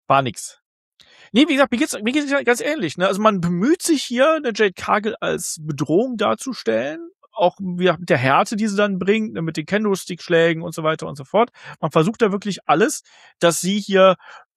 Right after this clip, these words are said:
irgendwie auf dieses Niveau von der Rhea Ripley gehoben wird. Und zugleich muss ich aber auch sagen, dass ich eine Rhea Ripley derzeit ein bisschen,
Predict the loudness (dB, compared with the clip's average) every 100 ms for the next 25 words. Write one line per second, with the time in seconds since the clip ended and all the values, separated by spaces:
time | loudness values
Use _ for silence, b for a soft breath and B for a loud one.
0 | _ 6 6 4 -2 -2 2 2 4 2
1 | 2 -4 -6 -4 -2 0 0 0 0 0
2 | 0 -2 -2 -4 -4 -8 -10 -6 -6 -6
3 | B B -4 -2 0 2 2 0 -4 -4
4 | -4 -2 2 0 0 0 0 -2 B B
5 | B 0 0 -2 0 2 4 2 0 -2
6 | -4 0 -2 0 -2 -2 -6 -8 -8 -4
7 | -4 -6